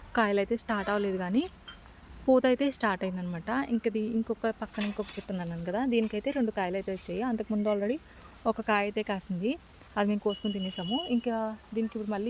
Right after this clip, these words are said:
ఇంకొక రెండు కాయలు అయితే వచ్చాయన్నమాట. కూడా ఇంకొక చెట్టు అయితే ఉంది, అది ఇంకా స్టార్ట్ అవ్వలేదు. ఇక్కడున్న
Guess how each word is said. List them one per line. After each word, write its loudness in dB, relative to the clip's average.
ఇంకొక -8
రెండు -2
కాయలు -2
అయితే -2
వచ్చాయన్నమాట. -8
కూడా -2
ఇంకొక -14
చెట్టు -6
అయితే -6
ఉంది, -4
అది 0
ఇంకా -4
స్టార్ట్ -6
అవ్వలేదు. -2
ఇక్కడున్న 6